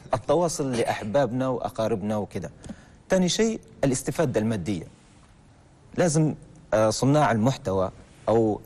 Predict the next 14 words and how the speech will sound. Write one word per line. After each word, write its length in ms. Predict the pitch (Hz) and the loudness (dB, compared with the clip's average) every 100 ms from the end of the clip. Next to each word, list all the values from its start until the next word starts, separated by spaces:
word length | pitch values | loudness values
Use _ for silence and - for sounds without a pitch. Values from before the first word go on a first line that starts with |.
| 143 | -2
أنت 180 | 131 123 | 0 0
بما 340 | 101 127 - | 2 2 2
أنك 300 | 143 117 90 | 2 2 2
قاعد 180 | 123 113 | 0 0
في 60 | |
السوشيال 380 | 110 - 117 120 | -6 -6 -6 -4
ميديا 280 | 135 113 117 - 120 | -4 -2 -4 -4 -2
ولو 500 | 170 202 190 165 143 - | 0 2 0 -2 -6 -12
بقليل، 520 | 120 139 143 139 170 156 - - | -6 -2 0 2 0 -4 -14 -14
لازم 260 | 151 151 123 | -10 -6 -2
تربح 360 | 143 127 120 110 | 0 0 -2 -2
ماديًا 520 | 110 90 127 120 107 - - - - - - | -4 -2 0 0 -2 -8 -18 -20 -20 -12 -4
من 200 | 113 113 | 0 0
ال-، 480 | 101 101 98 92 | 2 2 2 0